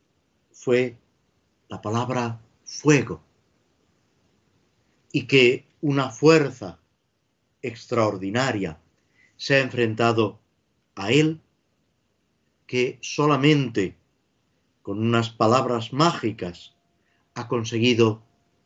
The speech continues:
mantener la puerta cerrada, y acto seguido,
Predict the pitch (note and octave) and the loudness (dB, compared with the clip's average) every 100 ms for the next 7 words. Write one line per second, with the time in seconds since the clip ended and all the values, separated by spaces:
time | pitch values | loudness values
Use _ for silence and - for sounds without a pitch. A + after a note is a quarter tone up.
0 | - B2+ A#2+ A2+ A2 D3 E3+ C#3 A2+ C3+ | -10 -2 -2 -2 0 2 2 -2 2 2
1 | A#2 A2+ F#2+ G#2+ G2+ A2 F#2 F2+ _ _ | 2 -2 -6 -6 -2 -2 -2 -8 _ _
2 | _ _ _ _ _ _ _ _ _ _ | _ _ _ _ _ _ _ _ _ _
3 | _ - A#2 A2 A2+ A2+ - G#2+ A#2+ A#2 | _ -2 2 2 -2 -10 -6 -2 0 0
4 | B2 | -6